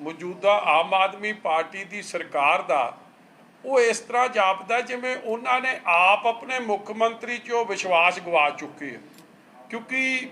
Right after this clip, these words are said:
ਅਹ, ਮੁੱਖ ਮੰਤਰੀ ਸਾਹਿਬ ਜਨਰਲ ਵੇਖੀਦਾ ਹੁੰਦਾ ਸੀ ਜਦੋਂ ਕੈਪਟਨ ਸਾਹਿਬ ਮੁੱਖ ਮੰਤਰੀ ਸਨ ਜਾਂ, ਅਹ, ਬਾਦਲ ਸਾਹਿਬ ਮੁੱਖ ਮੰਤਰੀ ਸੀ ਜਾਂ ਜਿਸੇ ਤੁਸੀਂ,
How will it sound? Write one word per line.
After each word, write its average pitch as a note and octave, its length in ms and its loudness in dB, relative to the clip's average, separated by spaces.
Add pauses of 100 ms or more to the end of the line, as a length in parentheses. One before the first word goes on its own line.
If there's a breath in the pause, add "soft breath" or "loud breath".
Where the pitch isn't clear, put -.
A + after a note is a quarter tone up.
ਅਹ, G3 520 4
ਮੁੱਖ F#3+ 320 -4
ਮੰਤਰੀ A#3+ 500 0
ਸਾਹਿਬ G#3+ 420 4 (760)
ਜਨਰਲ G#3 460 2
ਵੇਖੀਦਾ G#3+ 580 0
ਹੁੰਦਾ G3+ 300 2
ਸੀ G#3+ 160 -8
ਜਦੋਂ G#3 500 0
ਕੈਪਟਨ G3 500 -4
ਸਾਹਿਬ G#3 300 2
ਮੁੱਖ F#3+ 180 -4 (100)
ਮੰਤਰੀ G3+ 420 -6
ਸਨ F#3 400 -2
ਜਾਂ, E3+ 360 4
ਅਹ, D3 1600 -4
ਬਾਦਲ E3+ 560 2
ਸਾਹਿਬ G3+ 340 2
ਮੁੱਖ F3+ 200 -8
ਮੰਤਰੀ G3 500 -2
ਸੀ G3+ 380 -8
ਜਾਂ G3 140 4
ਜਿਸੇ F#3+ 460 -4
ਤੁਸੀਂ, G#3 460 -6